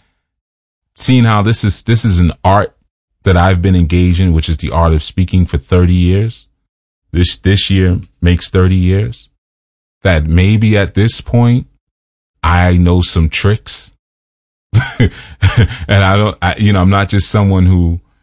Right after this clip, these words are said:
figured out how to, "Oh, you could do a podcast." Like, "Oh, okay." And then just sat down and just started, you know, spilling and divulging everything from my lips. But there actually is a, a plan, and it actually is my own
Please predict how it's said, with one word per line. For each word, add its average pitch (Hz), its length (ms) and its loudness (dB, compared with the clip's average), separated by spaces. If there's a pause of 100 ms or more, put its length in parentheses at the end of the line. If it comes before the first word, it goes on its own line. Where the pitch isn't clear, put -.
(640)
figured 107 240 2
out 95 160 0
how 95 160 0
to, 82 160 -4
"Oh, 85 240 -4
you 87 120 -2
could 117 140 -4
do 120 120 0
a 98 40 0
podcast." 120 560 -4
Like, 107 160 -6
"Oh, 151 300 -4
okay." 110 360 -2
And 92 100 2
then 92 100 2
just 87 180 -2
sat 98 240 0
down 90 220 0
and 82 100 2
just 82 140 -2
started, 85 400 0 (1000)
you 98 140 0
know, 80 120 0
spilling 95 720 -2
and 82 140 0
divulging 80 520 0
everything 82 420 0
from 82 160 -4
my 76 120 0
lips. - 380 -4 (480)
But 90 160 0
there 90 200 2
actually 90 640 0
is 90 260 0
a, 78 240 0
a 76 140 -2
plan, 90 520 0
and 78 100 0
it 76 120 0
actually 82 460 0
is 80 120 -2
my 80 180 2
own 98 440 0